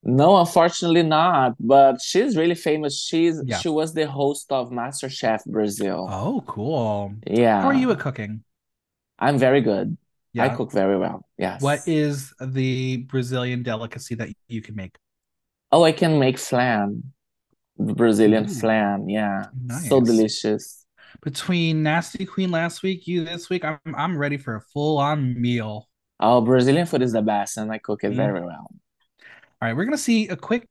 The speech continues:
Speaker 2: the quick wit of Miranda in action as she says she is here as Paula, but looks like doo-doo.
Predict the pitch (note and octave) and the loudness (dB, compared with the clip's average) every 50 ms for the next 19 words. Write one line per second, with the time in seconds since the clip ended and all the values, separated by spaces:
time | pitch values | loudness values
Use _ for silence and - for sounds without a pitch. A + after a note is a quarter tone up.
0 | _ _ - F3 E3 - - C4 B3+ - G3 F#3+ F3 E3+ D#3 D3 C#3+ C#3+ C#3 C#3 | _ _ -8 -8 -6 -4 -4 -4 -2 -2 -2 -2 0 0 2 2 2 0 0 -2
1 | C3 C3+ C#3 B2+ A#2+ A2+ A2+ - - B2+ B2 A#2+ - - C3+ C3 - D#3+ D#3 D3+ | -2 -2 -2 -2 -4 -4 -8 -10 -10 -8 -8 -8 -6 -6 -6 -4 -2 -2 -2 -2
2 | C#3+ - F#3 F#3+ G3 F#3+ - E3 D3+ D3 C3+ C#3 C3+ C3+ - D3+ C#3+ C#3 B2+ - | -2 0 0 0 0 0 -2 -2 -2 -2 -2 -4 -4 -4 -4 -2 -2 -2 -4 -6
3 | - C3+ A#2+ A#2+ A#2 C3 A#2+ C#3 E3+ F3+ - - F3 D#3 C#3 C3 C3 A#2+ G#2 G2 | -6 -4 -4 -4 -2 -4 -4 -2 -4 -4 -4 -2 -4 -2 -2 -2 -4 -4 -4 -6
4 | F2+ F#2 | -10 -12